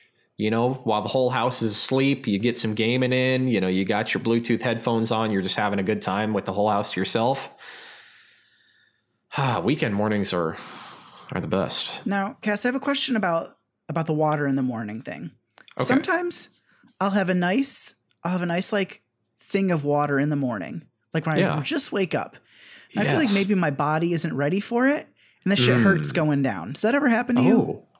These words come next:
Speaker 2: Like, it hurts.
Speaker 1: No. No.
Speaker 2: Like, I can feel it in my chest. It's like, something's not right.
Speaker 1: Oh, no. No, I've never had that happen.
Speaker 2: Oh, well.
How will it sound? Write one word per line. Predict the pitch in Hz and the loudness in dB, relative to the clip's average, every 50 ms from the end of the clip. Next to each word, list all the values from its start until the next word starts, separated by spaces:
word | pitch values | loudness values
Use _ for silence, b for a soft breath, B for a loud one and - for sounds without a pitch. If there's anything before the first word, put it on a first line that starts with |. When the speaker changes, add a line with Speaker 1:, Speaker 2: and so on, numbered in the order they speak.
| b b b b b b b b b | b b b b b b b b b
Speaker 2:
Like, | 175 165 | -2 0
it | 160 147 | 0 0
hurts. | 139 - - 117 160 135 85 98 - - 117 | 2 2 2 2 2 2 2 2 0 0 -4
Speaker 1:
No. | - - - _ _ _ _ _ _ _ - | -6 -12 -20 _ _ _ _ _ _ _ -4
No. | 110 104 107 139 214 254 226 | -2 0 2 2 2 2 2
Speaker 2:
Like, | 170 165 180 | 2 0 0
I | 180 | 0
can | 165 185 170 | 0 0 -2
feel | - - 202 226 240 | 0 2 4 4 4
it | 240 208 | 4 4
in | 196 185 | 4 2
my | 170 156 | 2 2
chest. | 156 156 - - 170 143 143 - - - - | 0 0 0 0 0 0 0 -2 -4 -4 -4
It's | 127 131 | -6 -4
like, | 131 117 - | -4 -4 -4
something's | - - 170 160 - 160 135 131 135 | -4 -4 -4 -2 -2 -4 -4 -4 -4
not | 127 110 - | -6 -6 -6
right. | 104 123 117 110 107 - - _ _ _ _ _ _ b b b b b b | -6 -6 -6 -6 -8 -10 -12 _ _ _ _ _ _ b b b b b b
Speaker 1:
Oh, | - - 120 127 | -4 -2 -2 0
no. | 92 85 98 101 85 71 - - - _ _ - - | 0 0 0 0 0 -2 -4 -8 -12 _ _ -12 -6
No, | 117 107 101 107 | -2 0 0 2
I've | 110 98 98 | 0 0 0
never | 107 110 113 113 | 0 0 0 0
had | 135 127 98 | 0 0 -2
that | 80 78 | -2 -2
happen. | 95 85 78 - 78 71 - 113 | -2 -2 -4 -4 -4 -6 -6 -6
Speaker 2:
Oh, | 123 - - | -8 -10 -8
well. | - 226 233 - | -8 -8 -8 -10